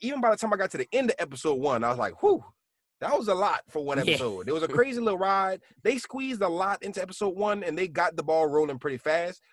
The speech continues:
Speaker 1: which usually would, uh, would be something I would complain about if it was reversed. If they didn't get the ball rolling fast, I would be sitting there like, "Ah, I don't know. I don't wanna wait till episode ten for it to get good." But it did get good in one. The pacing was great,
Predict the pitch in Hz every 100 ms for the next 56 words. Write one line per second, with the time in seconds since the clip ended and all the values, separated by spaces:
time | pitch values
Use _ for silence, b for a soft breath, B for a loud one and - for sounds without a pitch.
0 | _ 156 135 226 254 233 208 170 _ 175
1 | 180 165 143 - - 151 185 208 185 180
2 | 156 123 123 196 190 170 160 147 147 120
3 | 107 156 135 87 131 135 123 226 226 220
4 | 202 214 214 208 208 208 208 202 208 220
5 | - b b b 160 165 165 - 170 165
6 | 160 147 135 127 _ _ _ - 104 113
7 | 117 110 107 107 120 147 131 117 135 127
8 | 135 139 117 123 - 143 120 120 110 110
9 | 92 139 107 82 - _ _ _ - 135
10 | 127 - _ - 131 185 254 196 220 170
11 | 226 220 208 214 220 220 220 _ _ -
12 | 131 123 - 208 214 220 214 180 175 208
13 | 220